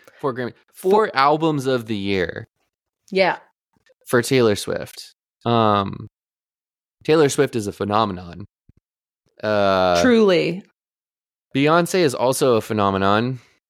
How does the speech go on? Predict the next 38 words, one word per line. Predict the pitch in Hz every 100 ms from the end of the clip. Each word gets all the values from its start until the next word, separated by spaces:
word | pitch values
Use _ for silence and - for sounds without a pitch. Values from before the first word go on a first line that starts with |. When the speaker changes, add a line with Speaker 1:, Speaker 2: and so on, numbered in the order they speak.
| _ _ _ _ _ -
Speaker 1:
I | 120
don't | 147
know. | 143
Sometimes | 110 139 143 151 139 135
there's | 131 127 117
too | - -
many | 135 123 127
phenomenons, | - 113 107 120 123 127 117
but | 107 101 - _ -
it | 123 120
seems | - 147 135
that | 117 117
they |
pick | 113 123 - -
the, | 110 98 95 98 127 - _
the | - 113
white | 107 107 98
person | 117 101 - 104
when | 104
that's | 101 101 -
the |
case, | - 113 92 - - - -
if | 104 -
there's | 107 98 - - - _ _ _ _ _
a | -
decision | 101 107 - 110 101 95
to | 107
be | 98
made. | 95 95 95 92 - _ _ _ _
And | - 120
so | - 117 107
I | 196 190 -
Speaker 2:
Mm-hmm. | 170
Speaker 1:
just | 117 -
find | 123 104
that | 95 95
deeply | 104 107 107 98 98
disappointing. | - 113 127 123 107 101